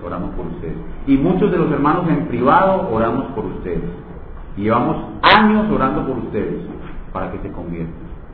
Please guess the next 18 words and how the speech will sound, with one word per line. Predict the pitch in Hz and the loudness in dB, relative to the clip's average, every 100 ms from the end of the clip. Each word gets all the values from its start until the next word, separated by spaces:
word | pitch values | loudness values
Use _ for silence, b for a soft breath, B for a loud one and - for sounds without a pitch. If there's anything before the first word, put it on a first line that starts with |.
| - - - - - - - - - | -14 -16 -14 -14 -12 -14 -14 -14 -8
Ustedes | 110 110 107 - | 0 2 2 2
deben | 143 165 | 2 2
venir | 156 - 139 | 2 0 -2
a | |
Cristo. | - 104 98 - - | -4 -6 -6 -8 -6
Les | 101 110 | -4 -2
hemos | 139 151 170 180 | -2 0 0 0
orado | 147 147 - | 2 0 0
por | 131 | -2
ustedes, | 123 - 113 92 95 | -2 -2 -2 -2 0
les | 110 | 0
hemos | 151 190 175 | 0 0 0
predicado | 170 139 135 135 139 | 2 0 0 0 0
el | 131 | 0
Evangelio. | 120 110 101 82 - - - - - - - - - - | 0 -2 -2 -4 -4 -6 -6 -8 -10 -12 -12 -8 -6 -4
Si | 120 | -2
se | 113 | 0
salvan, | 131 156 165 156 165 - | 2 2 2 -2 -2 -8